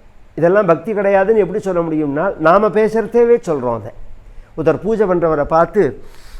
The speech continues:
"இவர் ரொம்ப ஸ்ரத்தையா பக்தியோட பூஜை பண்றவர்" அப்படின்னு சொல்லிட்டு இன்னொருத்தரை காமிச்சு, "இவருக்கு சும்மா பேருக்கு மணி அடிக்கிறவருங்கிறோம்." பஜனை பண்றவரை காமிச்சு, "இவர் பக்தியா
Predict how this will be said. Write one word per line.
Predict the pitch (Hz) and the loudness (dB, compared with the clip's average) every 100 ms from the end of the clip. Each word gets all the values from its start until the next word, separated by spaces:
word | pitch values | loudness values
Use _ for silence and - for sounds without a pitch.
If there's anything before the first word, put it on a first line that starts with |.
| - - - | -16 -18 -4
"இவர் | 143 143 | 0 0
ரொம்ப | 139 190 196 | 0 -2 -2
ஸ்ரத்தையா | 135 147 156 175 175 185 | -4 -2 0 2 2 0
பக்தியோட | 151 135 - 185 180 180 | 0 -4 -6 -4 -2 -2
பூஜை | 190 170 170 | -4 -6 -6
பண்றவர்" | 143 139 120 123 117 - - - 147 | -6 -8 -6 -6 -8 -10 -16 -8 -4
அப்படின்னு | 165 202 | -4 -4
சொல்லிட்டு | 180 175 202 | -6 -6 -6
இன்னொருத்தரை | 180 190 190 156 147 | -6 -6 -6 -8 -4
காமிச்சு, | 160 165 170 | -6 -6 -6
"இவருக்கு | 180 156 131 139 120 | -6 -4 -8 -12 -12
சும்மா | 165 170 165 | -6 -4 -2
பேருக்கு | 160 165 147 | -4 -4 -4
மணி | 131 127 127 | -6 -4 -4
அடிக்கிறவருங்கிறோம்." | 113 117 110 107 107 92 - - - - - - - 123 | -6 -8 -8 -8 -12 -14 -18 -20 -20 -20 -20 -20 -12 0
பஜனை | 160 214 208 | 2 4 2
பண்றவரை | 180 165 151 | 0 0 0
காமிச்சு, | 151 165 180 208 | -2 -2 -2 -4
"இவர் | 185 135 123 | -4 -2 -4
பக்தியா | 135 - 190 190 | -8 -10 -4 -2